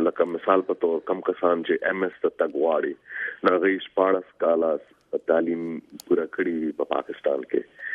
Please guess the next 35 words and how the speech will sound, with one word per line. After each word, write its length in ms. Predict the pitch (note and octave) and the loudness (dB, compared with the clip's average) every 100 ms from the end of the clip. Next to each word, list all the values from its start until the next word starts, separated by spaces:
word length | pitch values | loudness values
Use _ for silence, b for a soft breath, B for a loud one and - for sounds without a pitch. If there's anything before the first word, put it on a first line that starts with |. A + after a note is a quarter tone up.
| B B - | B B 2
سو 100 | - | 2
پی 260 | - A2+ G#2 | 2 -2 -2
جی 120 | B2 | -2
ته 120 | B2 | -2
تګ 200 | - G#2 | 0 -2
غواړي، 380 | F2 F#2+ F#2+ F#2 F2+ E2+ | 0 0 0 -2 -4 -4
هغې 180 | E2+ F2+ - | -4 -4 -4
په 60 | |
کار 280 | - F2+ F2 | -2 0 0
دا 200 | E2 E2+ | -2 -2
دی 80 | E2 | -2
چې 140 | - D#2+ | -4 -4
اتلس 500 | - _ G2+ F#2 D#2+ | -6 _ 0 0 -2
کاله، 440 | - D#2+ D#2 D2 - _ _ - | -2 0 2 0 -4 _ _ -2
آ، 120 | D2+ | -2
پاکستان 680 | - D2+ D2+ - E2+ E2 D#2 | 2 0 0 0 0 0 -2
کې 80 | D2+ | 2
تعلیم 340 | D2+ D2+ D#2 C#2+ | 2 2 0 -4
مکمل 340 | - C2 C2 | -2 0 0
کړي 180 | - C#2 | 0 -2
وي. 160 | B1+ - B B B B B B B _ | -4 -8 B B B B B B B _
او 280 | F#2+ F#2+ F2+ | 4 6 4
دې 260 | F2 G#2+ A2+ | 0 -4 -2
سره 180 | A2 G#2+ | -2 0
سره 220 | A2 G2+ | 0 0
یو 100 | F#2 | 0
دغه 320 | F2 F#2+ F#2 | -2 -2 -2
دی 160 | F#2+ F#2 | -2 -2
چې 140 | - | -2
یاره 220 | F2+ E2+ E2+ | -2 0 0
لکه 500 | D#2+ - D#2+ D2+ - | -2 0 0 0 -4
که 80 | - | -2
هغه 220 | E2 A#2 | 0 0
چېرته 440 | - _ - F2+ F#2 | -4 _ -4 -2 -6
په 340 | - E2 E2 | -2 0 0